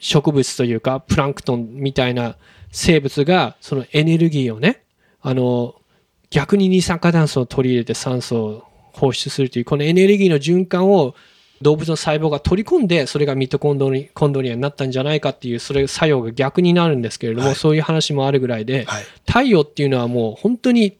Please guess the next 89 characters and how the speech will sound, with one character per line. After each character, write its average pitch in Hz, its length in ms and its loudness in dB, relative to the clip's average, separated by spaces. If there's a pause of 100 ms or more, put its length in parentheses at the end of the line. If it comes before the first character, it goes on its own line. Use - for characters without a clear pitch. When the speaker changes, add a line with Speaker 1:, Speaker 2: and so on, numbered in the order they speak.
Speaker 1:
太 226 280 2
古 160 120 4
の 143 60 4
昔 131 320 -2
か 135 120 0
ら 123 100 0
エ 151 100 2
ネ 190 140 6
ル 214 80 4
ギ 156 140 0
ー 135 40 -2
の 127 80 -2
も 117 160 -4
う 110 40 -4
源 196 520 2
な 233 80 4
ん - 40 4
で 170 40 2
す 127 60 0
よ 123 40 -4
ね。 117 120 -4
Speaker 2:
そ 117 140 -2
う - 20 2
で - 0 -
す 123 80 0
ね。 110 160 -4 (1900)
Speaker 1:
で、 175 120 2
そ 233 180 0
の 269 240 -2
証 294 340 0
拠 269 180 -2
に、 269 340 -2 (200)
こ - 140 -4
の 151 80 0
ビ 156 120 -2
タ 208 140 2
ミ 170 160 2
ン 131 80 -4
D 160 220 4
と 143 100 4
い 123 160 2
う、 117 80 0
ま 120 120 -4
あ、 110 140 -6 (140)
い 151 80 2
わ 180 100 6
ゆ 170 60 4
る 135 60 0
分 170 320 4
子 - 120 -4
構 294 200 4
造 143 160 2
で 110 80 -2
す 123 100 -2
よ 120 60 0
ね、 151 100 2
Speaker 2:
は 151 60 4
い。 139 100 6
Speaker 1:
栄 139 60 6
養 135 160 4
と 143 100 -2
い 135 40 2
う - 40 2
よ 123 80 2
り、 120 60 0
Speaker 2:
そ 117 80 -2
う 143 100 0
で 165 80 2
す - 160 -16
ね。 139 60 2
は 127 80 0
い。 123 40 -6
Speaker 1:
ま 135 60 -4
あ、 147 100 -8
ビ 147 140 -2
タ 160 140 2
ミ 143 120 2
ン 127 220 -8
D 156 180 4
が 117 160 -4
作 - 200 0
ら 233 100 6
れ 226 100 4
る 190 100 4
と。 104 160 -10
Speaker 2:
は 214 160 -8
い。 - 20 -4
は - 80 -8
い。 - 60 -18